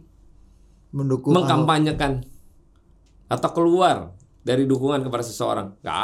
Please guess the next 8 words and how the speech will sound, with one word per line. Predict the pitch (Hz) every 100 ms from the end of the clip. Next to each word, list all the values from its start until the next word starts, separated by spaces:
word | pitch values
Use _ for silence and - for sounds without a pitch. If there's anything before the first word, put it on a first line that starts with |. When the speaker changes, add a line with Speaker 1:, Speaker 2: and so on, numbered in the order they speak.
| 143
Speaker 2:
ada. | 190 - _ _ _
Itulah | - 202 466 453
fakta. | - 160 - - - - _ - - _ _ - - - _
Bahwa | 127 143 156
komitmen | - 139 214 247 233 226 196
kita | 180 170 147
mengatakan | 131 131 127 127 123 131 120
kebenaran, | 113 117 117 113 110 101 85